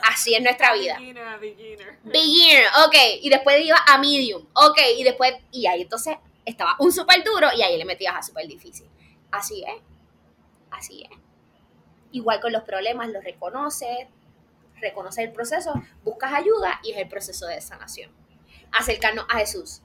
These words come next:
Speaker 1: Nos encontramos con nosotros mismos, nos humillamos ante Él y vemos su gracia y su presencia.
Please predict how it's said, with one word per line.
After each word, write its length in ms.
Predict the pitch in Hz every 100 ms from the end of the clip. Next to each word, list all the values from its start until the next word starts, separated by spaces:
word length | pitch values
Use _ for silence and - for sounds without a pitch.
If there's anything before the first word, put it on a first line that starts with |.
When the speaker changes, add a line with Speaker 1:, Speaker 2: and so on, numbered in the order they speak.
| -
Speaker 1:
Nos 160 | 226
encontramos 500 | 214 202 190 185 311
con 160 | - 359
nosotros 440 | 349 359 320 330
mismos, 400 | 302 233 233 226
nos 160 | 226 214 -
humillamos 540 | 226 208 185 185 254
ante 400 | 349 339 349 226
Él 100 | 220 - _ _
y 80 | 240
vemos 280 | 196 185 180
su 100 | 220
gracia 320 | 220 185 -
y 40 | 220
su 140 | 294
presencia. 600 | 247 233 214 330 - 302